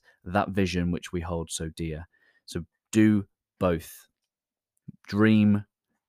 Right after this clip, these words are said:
and get real. And most importantly, show up being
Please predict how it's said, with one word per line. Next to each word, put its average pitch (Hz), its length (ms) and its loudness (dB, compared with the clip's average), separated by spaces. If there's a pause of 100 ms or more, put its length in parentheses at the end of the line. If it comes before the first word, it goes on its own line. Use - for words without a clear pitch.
(140)
and 98 220 -2
get 98 200 -2
real. 85 460 -4 (600)
And 95 140 -2
most 104 240 0
importantly, 82 880 -6 (240)
show 104 420 0
up - 280 -4 (600)
being 98 540 4